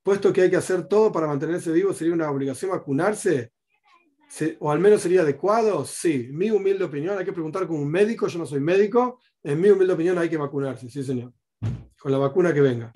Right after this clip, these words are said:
Laura Barbagallo pregunta,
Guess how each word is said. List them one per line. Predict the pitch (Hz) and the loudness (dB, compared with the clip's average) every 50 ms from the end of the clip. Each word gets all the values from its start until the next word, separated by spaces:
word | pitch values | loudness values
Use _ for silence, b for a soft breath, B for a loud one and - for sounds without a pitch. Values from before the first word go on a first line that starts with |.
| - - 117 127 123 - - b b b b b b | -6 -4 -4 -4 -4 -8 -12 b b b b b b
Laura | - 139 160 185 202 196 202 185 | -2 2 4 6 8 8 8 6
Barbagallo | 180 165 160 160 151 175 185 185 180 - 190 185 180 - | 6 4 4 2 2 2 2 0 0 0 0 0 0 0
pregunta, | 180 165 156 151 143 127 120 123 123 123 | 0 -2 -2 -2 -2 -4 -4 -6 -12 -18